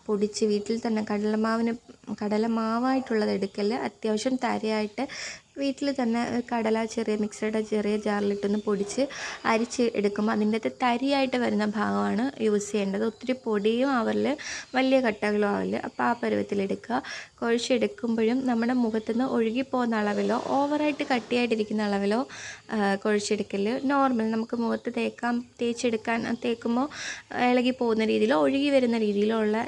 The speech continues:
രീതിയിൽ എടുക്കല്. ആവശ്യത്തിന് കട്ടിയിൽ തന്നെ എടുക്കുക. കട്ടിയിൽ എടുക്കുക. എടുത്തതിന് ശേഷം നമ്മുടെ മുഖം ഒന്ന് നന്നായിട്ട് കഴുകി കൊടുക്കുക. കഴുകി കൊടുത്തതിന് ശേഷം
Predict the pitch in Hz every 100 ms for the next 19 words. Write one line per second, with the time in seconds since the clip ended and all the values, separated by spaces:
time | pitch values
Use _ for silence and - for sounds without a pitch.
0 | - 220 208 202 196 202 233 196 208 330
1 | - - - - 226 226 226 247 254 302
2 | 240 - 208 220 226 220 220 196 202 240
3 | 311 370 220 220 214 214 208 - 220 302
4 | - - - - 214 214 226 233 247 -
5 | 214 226 240 226 226 220 220 233 247 233
6 | 220 220 233 220 214 220 214 226 226 208
7 | 214 202 202 220 254 240 202 202 202 208
8 | 202 208 208 202 240